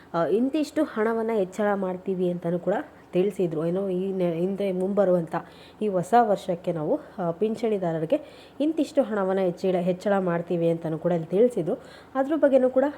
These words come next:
ಕಳೆದ ವಿಡಿಯೋಗಳಲ್ಲಿ ತಿಳಿಸಿದ್ದೆ. And ಇನ್ನೊಂದೇನಪ್ಪ ಅಂತಂದ್ರೆ, ಅವರು ಮೆನ್ಷನ್ ಮಾಡಿ ಕೂಡ ಹೇಳಿದ್ರು, ಏನು ಅಂತಂದ್ರೆ,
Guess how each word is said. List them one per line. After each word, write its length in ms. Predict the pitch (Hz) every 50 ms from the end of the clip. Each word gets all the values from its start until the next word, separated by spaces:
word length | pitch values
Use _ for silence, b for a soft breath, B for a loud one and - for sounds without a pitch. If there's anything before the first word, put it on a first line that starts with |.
| - - -
ಕಳೆದ 240 | - 208 202 202 208
ವಿಡಿಯೋಗಳಲ್ಲಿ 640 | 208 190 196 196 185 190 185 180 175 175 170 180 180
ತಿಳಿಸಿದ್ದೆ. 580 | 180 170 165 220 262 247 - 196 156 147 165
And 380 | 202 196 - - 214 233 240 233
ಇನ್ನೊಂದೇನಪ್ಪ 500 | 226 240 269 262 254 240 214 202 - 185
ಅಂತಂದ್ರೆ, 280 | 170 170 160 156 185 262 269 B B B B B B B
ಅವರು 160 | 240 262 277
ಮೆನ್ಷನ್ 480 | 254 240 202 196 226 220 - 285 269 254
ಮಾಡಿ 200 | 233 220 202 208
ಕೂಡ 160 | - 190 190 226
ಹೇಳಿದ್ರು, 640 | 208 - 185 175 175 185 190 180 160 156 127 - - -
ಏನು 280 | 185 185 208 214 208
ಅಂತಂದ್ರೆ, 400 | 208 202 185 185 175 190 269 294